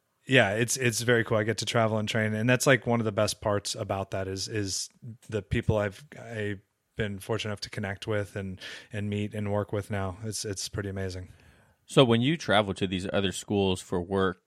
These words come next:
Speaker 2: or since you're there in town, is there, like, a grace period of where you have to get used to the way these people roll, like, 'cause you're used to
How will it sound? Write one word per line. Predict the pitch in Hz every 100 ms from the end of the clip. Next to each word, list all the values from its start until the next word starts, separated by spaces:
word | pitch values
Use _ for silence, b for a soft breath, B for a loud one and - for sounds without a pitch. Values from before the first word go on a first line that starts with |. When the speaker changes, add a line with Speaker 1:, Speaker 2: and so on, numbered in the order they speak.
| -
Speaker 2:
or | 107 92 101
since | - 104 110
you're | 95
there | 107 110
in | 98
town, | 101 101 104
is | 101
there, | 127 139
like, | 127 123
a | 104
grace | 98 98 98 -
period | - 113 107
of | 90
where | 104
you | 101
have | 104 110
to | -
get | 87
used | 87 104 - -
to | 110 104 101
the | 98
way | 101 98 92
these | 104 104
people | - 123 120 107
roll, | 104 107 110 107
like, | 95
'cause | - 98
you're | 98
used | 95 104 -
to | 101 90